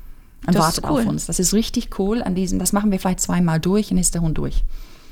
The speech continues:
Speaker 1: Also man merkt wirklich, dass die kaputt sind, ne? Und dann kann man so einen, ähm, Spaziergang mit so einer intensiver Arbeitsleistung von seiner Nase, kann man das jede, jede Zeit ersetzen von zehn Kilometer Fahrradfahren oder so.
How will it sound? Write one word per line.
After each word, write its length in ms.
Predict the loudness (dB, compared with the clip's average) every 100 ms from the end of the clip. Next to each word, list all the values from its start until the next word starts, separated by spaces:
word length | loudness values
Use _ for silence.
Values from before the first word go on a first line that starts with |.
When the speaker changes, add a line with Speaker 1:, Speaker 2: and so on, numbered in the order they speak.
| -16 -4
Speaker 1:
Also 120 | 0
man 160 | 2 2
merkt 260 | 2 0
wirklich, 220 | -4 -4
dass 140 | -2 -2
die 120 | -2
kaputt 340 | -4 -8 -8
sind, 340 | -6 -6 -6 -6
ne? 180 | -6 -4
Und 220 | -6 -6 -8 -16 -16 -16 -14 -6
dann 260 | 0 2 2
kann 160 | 4
man 180 | 6 6
so 120 | 4
einen, 260 | 4 4 4 2
ähm, 200 | 0 0
Spaziergang 560 | 0 0 2 2 4
mit 160 | 2 2
so 160 | 0 0
einer 320 | 2 2 2
intensiver 840 | 2 2 2 2 2 0 0 -2
Arbeitsleistung 800 | -2 0 0 0 0 0 0 -2
von 140 | -2
seiner 240 | -2 0 0
Nase, 440 | 2 2 2 0
kann 200 | -2 -2
man 160 | 0 0
das 180 | -2 -4
jede, 300 | -4 -4 -4 -8 -8
jede 260 | -4 -2 -2
Zeit 380 | -2 -2 -4 -6
ersetzen 480 | -4 -2 -2 0 -2
von 280 | 0 0 0
zehn 260 | 0 0
Kilometer 680 | -2 -2 -2 -2 -2 -2 -4
Fahrradfahren 540 | -4 -4 -4 -4 -6 -6
oder 180 | -6
so. 220 | -8 -10